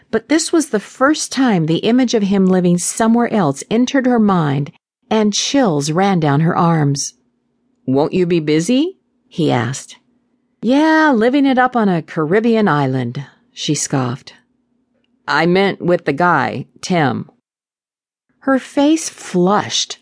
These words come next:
She could feel it tingling with embarrassment. "What? On camping trips?"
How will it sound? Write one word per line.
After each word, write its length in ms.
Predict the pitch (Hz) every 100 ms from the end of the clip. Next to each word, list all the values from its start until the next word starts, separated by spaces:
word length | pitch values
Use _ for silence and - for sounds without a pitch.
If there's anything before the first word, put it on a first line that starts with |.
| _ _
She 140 | - 202
could 180 | 202
feel 280 | 196 262 277
it 180 | - -
tingling 480 | - 262 277 160 127
with 160 | 143
embarrassment. 720 | 170 170 196 202 147 143 127 - _ _ _ _ _ _ _ _
"What? 600 | - 147 240 294 - - - _ _ _ _
On 200 | 202 190
camping 500 | - 185 233 320 349
trips?" 540 | - 427 453 - -